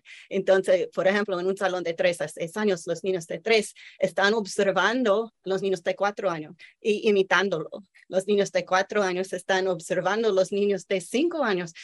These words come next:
que ya cuando entran en septiembre ya tienen dos años de experiencia en esta comunidad, en este ambiente, y lo están observando y quieren ser como sus compañeros que son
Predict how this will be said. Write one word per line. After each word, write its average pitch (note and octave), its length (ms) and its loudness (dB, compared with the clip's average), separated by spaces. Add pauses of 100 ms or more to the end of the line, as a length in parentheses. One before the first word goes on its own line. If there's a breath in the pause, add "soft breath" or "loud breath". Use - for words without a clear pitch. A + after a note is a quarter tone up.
(120)
que G#3 160 2
ya A3 340 2
cuando G#3 300 2
entran B3+ 400 0
en G3 100 0
septiembre G3+ 580 0
ya F3+ 180 0
tienen G#3 340 2
dos F#3+ 260 2
años F#3+ 380 -2
de F3+ 140 -4
experiencia F3+ 920 -2
en E3+ 140 -2
esta E3 380 -4 (280 loud breath)
comunidad, F#3 720 2
en E3+ 140 0
este E3 180 -6
ambiente, F3 800 -2 (240 loud breath)
y F#3+ 200 4
lo F#3+ 120 8
están G3+ 460 2
observando F#3+ 680 0
y G3 160 -4
quieren A3 640 0
ser F#3 680 0 (340 soft breath)
como G#3 400 0
sus - 1000 -2
compañeros G3+ 1000 2
que F#3 140 0
son F#3+ 300 0